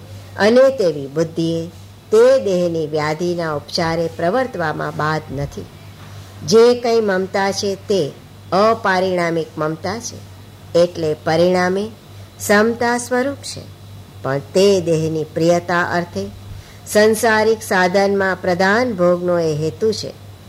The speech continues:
તે ત્યાગવો પડે છે. એવા આર્ત ધ્યાને કોઈ પ્રકારે પણ તે દેહમાં બુદ્ધિ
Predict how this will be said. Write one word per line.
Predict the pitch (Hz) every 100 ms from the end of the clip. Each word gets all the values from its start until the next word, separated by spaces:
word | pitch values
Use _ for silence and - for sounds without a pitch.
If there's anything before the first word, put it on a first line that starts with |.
| - - -
તે | 151
ત્યાગવો | 147 165 170 202 214 185 -
પડે | 127 120 113
છે. | - - - - - 160
એવા | 175 170 156 -
આર્ત | 190 254 254 214
ધ્યાને | 147 131 127 127 - - - - - -
કોઈ | 190 208 254
પ્રકારે | 202 175 165 156 151
પણ | 147 151 147
તે | - 190 214 254
દેહમાં | 208 165 165 156 160
બુદ્ધિ | 151 -